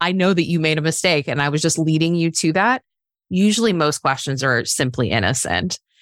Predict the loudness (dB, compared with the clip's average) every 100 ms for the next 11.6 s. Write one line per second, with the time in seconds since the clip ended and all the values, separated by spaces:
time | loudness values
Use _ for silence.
0 | _ -4 -4 0 0 0 -2 0 -2 0
1 | -2 0 0 0 -2 -2 -2 -4 -2 -2
2 | 0 -2 -2 -4 -4 -2 -4 0 -2 0
3 | -2 -2 -2 -2 -2 0 0 0 -2 -4
4 | -2 0 0 0 -2 -2 -4 -6 -2 -4
5 | 0 0 2 0 -2 -2 -2 -2 -2 -4
6 | -2 -2 -2 -2 -2 0 0 0 -4 _
7 | -20 -20 -4 0 2 2 2 2 2 2
8 | 0 0 -2 0 0 -2 -4 -4 -6 -6
9 | -6 -2 -2 -2 -4 -4 -2 -2 -4 -8
10 | -4 -2 0 -2 -2 -4 -4 -4 -2 0
11 | 0 -2 -2 -2 -2